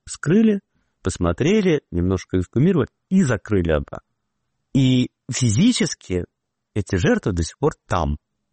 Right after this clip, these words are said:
в неком, ну, как, собственно, я пытаюсь представить это в книге, совершенно невообразимом состоянии. Как это назвать?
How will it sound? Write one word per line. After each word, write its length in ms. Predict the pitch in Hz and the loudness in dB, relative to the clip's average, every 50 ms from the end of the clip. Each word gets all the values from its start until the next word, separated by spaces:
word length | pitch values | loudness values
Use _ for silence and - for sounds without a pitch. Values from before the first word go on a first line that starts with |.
| - | -4
в 40 | - | 0
неком, 500 | 104 113 147 185 - - 143 123 120 110 _ _ _ _ _ _ _ _ _ - | 0 2 0 0 0 0 0 0 0 0 _ _ _ _ _ _ _ _ _ -4
ну, 180 | - 107 98 | -2 -2 -2
как, 240 | - - - 92 - | -2 -4 -10 -14 -10
собственно, 360 | - - 98 - - - 98 | -6 -6 -6 -4 -2 -2 -2
я 60 | 95 | -2
пытаюсь 420 | 90 - 98 - 98 92 87 - - _ _ _ _ _ _ _ _ _ _ _ _ _ | 0 -2 -2 0 0 0 -2 -2 -6 _ _ _ _ _ _ _ _ _ _ _ _ _
представить 560 | - 92 92 - - - - 107 101 92 - | -2 -2 0 -2 -2 0 2 2 2 2 2
это 160 | - 87 - | -2 -6 -6
в 40 | - | -2
книге, 240 | - 196 208 180 139 | 0 0 2 2 0
совершенно 340 | - - 110 - 151 143 123 | 0 -2 -2 -2 0 2 2
невообразимом 880 | 120 120 113 117 117 113 117 123 139 151 147 151 135 101 82 76 78 | 2 2 2 0 0 0 0 0 0 0 2 2 2 2 0 -2 -4
состоянии. 680 | - - - - - - 92 110 151 202 226 214 165 123 - _ _ _ _ _ _ _ | -6 -8 -12 -12 -6 -2 0 2 2 4 4 4 2 2 -2 _ _ _ _ _ _ _
Как 220 | - - 143 - | -8 -8 -6 -6
это 160 | - - - 82 | -6 -4 0 0
назвать? 640 | 82 87 95 92 92 80 73 67 71 - - - | 2 2 2 2 2 0 0 0 -2 -4 -12 -20